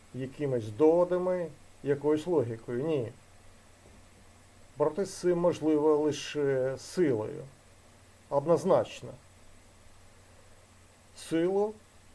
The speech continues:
силою, якою Кремль дійсно боїться. І саме тому Путін і виставляв вже персонально,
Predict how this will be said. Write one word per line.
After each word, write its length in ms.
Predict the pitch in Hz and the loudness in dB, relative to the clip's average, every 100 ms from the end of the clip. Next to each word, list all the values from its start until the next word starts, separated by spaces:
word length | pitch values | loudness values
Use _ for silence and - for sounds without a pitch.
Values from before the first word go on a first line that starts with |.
| - | -20
силою, 400 | - 190 196 214 | -8 -2 0 0
якою 640 | 202 185 - 160 160 160 165 - - - - | -2 -4 -2 -2 -2 -4 -8 -16 -20 -20 -18
Кремль 420 | - 160 151 147 | -2 0 0 0
дійсно 400 | 135 139 135 151 | -6 -8 -6 -4
боїться. 560 | 147 165 123 101 - - 135 - - - - - - - - - - - - - - - - - | 0 0 0 -6 -14 -16 -16 -18 -20 -20 -20 -20 -20 -20 -20 -20 -20 -20 -20 -20 -20 -20 -20 -12
І 460 | 147 143 143 143 143 135 | -8 -4 -2 0 0 0
саме 360 | - - 170 196 | -2 0 2 2
тому 560 | - 151 131 143 160 170 - - - | 4 4 4 2 -2 -6 -16 -20 -14
Путін 600 | - 147 147 175 175 175 170 - - - | -8 -8 -2 -2 -2 -4 -10 -18 -20 -16
і 420 | 151 147 147 156 175 190 165 127 | -12 -10 -8 -10 -10 -14 -16 -10
виставляв 520 | 147 - 165 139 139 | -6 -2 0 6 6
вже 240 | 123 - 156 | 4 0 0
персонально, 960 | - 160 - 180 165 151 117 110 - | 2 0 2 2 4 4 4 0 -10